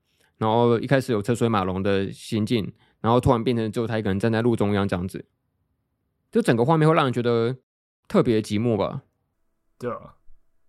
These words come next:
Speaker 1: 那你除了我们刚刚讲到这几个角色以外，你还对什么角色有比较特别的印象吗？
Speaker 2: <laughs> 你怎么没有讲 Rebecca？
Speaker 1: <laughs> 我，我要让你讲哦。
Speaker 2: 哦，我觉-，我觉得，呃，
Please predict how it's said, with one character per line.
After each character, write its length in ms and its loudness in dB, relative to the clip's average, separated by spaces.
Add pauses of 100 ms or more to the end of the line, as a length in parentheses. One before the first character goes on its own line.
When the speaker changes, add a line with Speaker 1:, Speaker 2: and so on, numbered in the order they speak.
(560)
Speaker 1:
那 100 4
你 140 6
除 220 2
了 240 6
我 60 2
们 100 -2
刚 100 0
刚 80 2
讲 140 -2
到 100 2
这 140 -2
几 80 -6
个 80 -2
角 140 -2
色 120 -4
以 60 0
外， 340 2 (200)
你 100 -2
还 80 0
对 160 4
什 100 0
么 60 0
角 140 -2
色 100 -2
有 100 2
比 80 -4
较 120 0
特 120 0
别 80 2
的 80 2
印 160 0
象 160 0
吗？ 200 -8 (640)
Speaker 2:
<laughs> 800 -10
你 100 -2
怎 80 4
么 80 4
没 120 -2
有 100 0
讲 180 -2
Rebecca？ 760 -6 (520)
Speaker 1:
<laughs> 460 -20
我， 240 -2
我 80 0
要 80 6
让 160 2
你 100 -4
讲 180 -4
哦。 140 -8 (1600)
Speaker 2:
哦， 400 -10
我 160 -6
觉-， 180 -10
我 100 -6
觉 140 -4
得， 500 2 (640)
呃， 400 -4